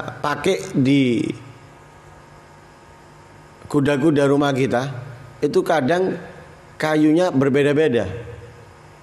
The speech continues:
Padahal kalau dilihat secara kasat mata gini hampir sama. Tapi ini kayu ini, ini kayu itu, pohonnya nggak sama.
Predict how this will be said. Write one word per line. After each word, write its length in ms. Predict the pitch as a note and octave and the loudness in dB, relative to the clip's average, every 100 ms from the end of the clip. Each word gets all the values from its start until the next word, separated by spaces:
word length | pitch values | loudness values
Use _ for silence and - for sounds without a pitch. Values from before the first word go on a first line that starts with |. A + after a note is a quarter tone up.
| - - - - - - | -20 -20 -20 -20 -20 -8
Padahal 480 | - D3 C3+ C#3+ F3 | -2 2 2 2 2
kalau 160 | D#3+ D#3 | 2 2
dilihat 560 | C3+ C#3 C#3 C#3 F3 | 4 4 4 2 0
secara 480 | - - D3+ C#3+ C3+ G#2+ - - - - - - - - - - | -4 -2 0 2 0 -4 -10 -16 -18 -20 -20 -20 -20 -20 -20 -20
kasat 320 | - C3+ C#3+ C#3+ | -6 -2 0 0
mata 240 | D3+ D3 | 0 0
gini 320 | C#3 F3 F#3+ - | 2 2 0 -2
hampir 320 | B2 C#3 E3+ | -2 0 0
sama. 400 | F3 G3 D3 A2 - - - - | 0 0 0 -2 -8 -16 -20 -4
Tapi 380 | C3+ C#3 C#3+ | -2 0 2
ini 160 | C#3 B2+ | 2 2
kayu 260 | B2 A#2 A2+ | 2 2 2
ini, 380 | E3+ F#3 D3+ | 2 2 2
ini 80 | C#3 | 2
kayu 320 | B2+ A#2+ D#3 - - - - | 2 2 0 -2 -8 -16 -10
itu, 260 | - D#3 C#3 - | -4 -2 -2 -2
pohonnya 480 | F3 C3 B2 E3+ | -2 0 0 0
nggak 180 | D#3 G#2 | 0 0
sama. 380 | A2 D#3+ G#2+ F#2+ | -2 -2 -2 -2